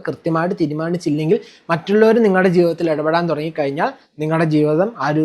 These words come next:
കുടുംബജീവിതം ഭയങ്കര ദുഃഖകരമായി മാറും. So ആ കാര്യങ്ങളൊക്കെ ശ്രദ്ധിച്ച് വേണം നമ്മൾ ഈ രണ്ടായിരത്തി ഇരുപത്തിയാറിൽ മുമ്പോട്ട് പോകാമെന്ന് പറയാം. നമ്മൾ വിവാഹമൊക്കെ ആ-, ആലോചിക്കുന്നവർ, വിവാഹം കഴിക്കാനൊക്കെ ആഗ്രഹിക്കുന്നവർക്ക്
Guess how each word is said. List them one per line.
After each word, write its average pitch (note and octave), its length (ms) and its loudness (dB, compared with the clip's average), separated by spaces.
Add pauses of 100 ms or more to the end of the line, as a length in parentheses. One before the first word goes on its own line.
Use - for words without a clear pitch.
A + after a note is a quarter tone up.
(120)
കുടുംബജീവിതം D#3 600 -2
ഭയങ്കര D#3 360 -12
ദുഃഖകരമായി E3 680 2
മാറും. C#3+ 220 -4 (300)
So - 40 -4 (100)
ആ F3 40 4 (100)
കാര്യങ്ങളൊക്കെ E3 480 0
ശ്രദ്ധിച്ച് F#3+ 380 -2
വേണം E3 200 -2
നമ്മൾ D3+ 180 -4
ഈ D#3+ 120 -2
രണ്ടായിരത്തി D3+ 420 -4
ഇരുപത്തിയാറിൽ D3+ 500 0
മുമ്പോട്ട് D3+ 400 -2
പോകാമെന്ന് C#3+ 420 -2
പറയാം. D3 200 2 (260)
നമ്മൾ F#3 140 -2 (140)
വിവാഹമൊക്കെ G3 640 0
ആ-, E3+ 140 -6 (140)
ആലോചിക്കുന്നവർ, D#3 520 -2 (120)
വിവാഹം D#3 420 -2
കഴിക്കാനൊക്കെ D#3 500 -8
ആഗ്രഹിക്കുന്നവർക്ക് C#3+ 640 -12